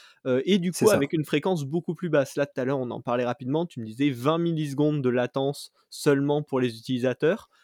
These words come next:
Speaker 1: C'est les promesses annoncées, apparemment les premiers tests sembleraient, euh, confirmer ça.
Speaker 2: Oui, on peut monter à quarante, cinquante millisecondes au plus haut, mais, euh, globalement, on reste, euh, relativement bas, hein.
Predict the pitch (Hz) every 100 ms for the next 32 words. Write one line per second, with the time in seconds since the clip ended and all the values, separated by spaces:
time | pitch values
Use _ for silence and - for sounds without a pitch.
0 | _ - - 196 190 - 185 180 - 160
1 | 160 - 190 190 - 135 139 139 151 151
2 | 113 - 143 143 139 143 160 - _ _
3 | _ _ _ _ - - 160 156 147 143
4 | 139 156 180 _ - - 120 117 - 175
5 | - 170 151 151 - 180 254 _ _ _
6 | _ _ _ 113 107 117 117 110 110 127
7 | 117 - 117 123 120 120 - 127 113 131
8 | - 117 107 104 113 113 120 113 - 117
9 | - 107 110 131 139 113 101 95 101 107
10 | 110 110 123 104 101 107 - 98 98 101
11 | 107 110 - 98 101 92 87 92